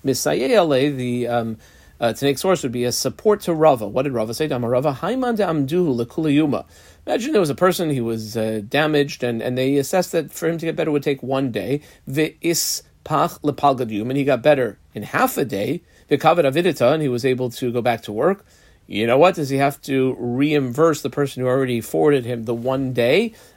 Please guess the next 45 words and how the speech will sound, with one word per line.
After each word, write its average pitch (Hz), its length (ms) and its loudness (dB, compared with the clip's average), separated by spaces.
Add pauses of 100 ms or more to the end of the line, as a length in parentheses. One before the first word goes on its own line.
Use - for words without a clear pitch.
(140)
of, 123 400 2
uh, 120 400 2
of 113 200 -4
doctor 135 320 0
bills? 202 360 2 (720)
Nope. 147 640 2 (120)
Yavinan 147 520 0
Le 208 340 0 (320)
Dikuliyoma. 139 640 2
He's 120 160 -4
still - 360 -4
entitled 165 340 -2
to 151 80 -4
the 131 120 -2
full 170 280 -2
day 196 360 2
of 156 220 2
compensation. 170 880 -2 (500)
Well, 131 320 2
he 147 80 -6
was 151 140 0
better 196 180 2
in 196 60 0
half 262 240 -2
a 196 60 0
day. 117 180 -2
Why 127 100 0
would 151 100 0
he - 20 -6
be 156 60 -4
entitled 143 280 -4
to 107 80 -8
a - 20 -10
full 165 220 -6
day? 208 260 0
Well, 123 180 -4 (100)
that - 200 -6
which - 180 -6
he 131 140 0
was 123 200 -4
better 143 280 0
in 117 80 -2
half 127 220 -4
a - 40 -10
day, 208 280 -2